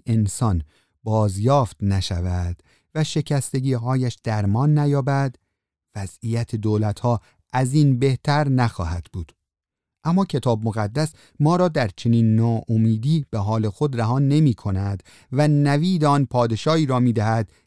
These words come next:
که دردها را خواهد برداشت و اشکها را پاک خواهد نمود و عدل و انصاف را برپا کرده گرسنگان و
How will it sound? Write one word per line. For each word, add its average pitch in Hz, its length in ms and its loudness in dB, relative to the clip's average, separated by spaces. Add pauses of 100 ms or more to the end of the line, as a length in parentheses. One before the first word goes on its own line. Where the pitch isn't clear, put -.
(100)
که 104 200 -12
دردها 104 580 -6
را 107 140 -2
خواهد 107 500 -6
برداشت 90 640 -10 (360)
و - 60 -8 (180)
اشکها 104 580 -6
را 98 320 -2 (400)
پاک 139 320 -2
خواهد 80 400 -10
نمود 82 400 -8 (360)
و 107 60 -8 (280)
عدل 135 400 0
و 120 160 2 (140)
انصاف 139 720 2
را 127 180 2
برپا 120 560 -2
کرده 123 560 0 (260)
گرسنگان 147 840 0
و 113 160 0